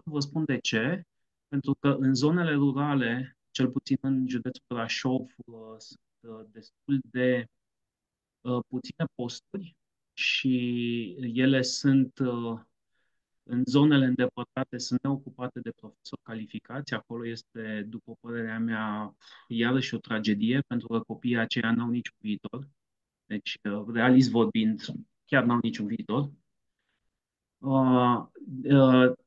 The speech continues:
tragedia a ajuns să intre inclusiv în Brașov, în orașul Brașov, adică sunt, uh, sunt, uh,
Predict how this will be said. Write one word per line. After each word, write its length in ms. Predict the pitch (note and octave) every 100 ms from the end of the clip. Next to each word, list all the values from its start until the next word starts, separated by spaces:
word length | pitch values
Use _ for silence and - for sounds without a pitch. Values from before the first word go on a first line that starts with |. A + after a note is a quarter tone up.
| _ _ -
tragedia 720 | C3+ C3+ C3 B2 F3 F3+ C3
a 180 | C#3+
ajuns 360 | D3+ C#3 D#3 D3+
să 80 | D3+
intre 280 | D3+ D#3+ D3+
inclusiv 460 | D3+ D3+ C#3 C#3 C3+
în 120 | C3+
Brașov, 480 | A#2+ A2 - A#2 - _ _ _ _ _ _ _ _ _
în 120 | - A#2
orașul 360 | A2 A#2 -
Brașov, 540 | C3 A2+ G#2+ - B2+ E3
adică 340 | A#2+ B2+ C3
sunt, 440 | B2 C3+ C#3+ C#3+
uh, 460 | C#3 C3 B2 B2 A#2+
sunt, 440 | A#2 - B2 A#2 -
uh, 380 | A#2+ A2+ A2+